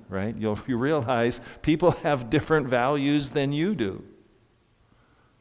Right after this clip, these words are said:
So what are the values that he is addressing here in verse sixty-nine?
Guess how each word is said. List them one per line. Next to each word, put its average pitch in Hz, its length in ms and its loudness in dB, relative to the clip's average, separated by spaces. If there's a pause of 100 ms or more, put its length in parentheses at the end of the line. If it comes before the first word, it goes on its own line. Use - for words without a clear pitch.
(300)
So 156 220 4
what 156 240 6
are 180 180 6
the 156 140 4
values 139 720 2
that 127 180 2
he 139 160 0
is 131 160 2
addressing 131 580 2
here 117 220 2
in 110 100 2
verse 117 220 2
sixty-nine? 123 880 0